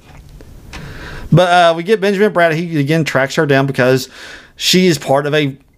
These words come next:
Krampus viral video, and so once that gets a little, and she doesn't even realize it at the time,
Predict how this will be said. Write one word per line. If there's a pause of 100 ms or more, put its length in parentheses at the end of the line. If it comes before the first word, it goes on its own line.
Krampus
viral
video,
and
so
once
that
gets
a
little,
and
she
doesn't
even
realize
it
at
the
time,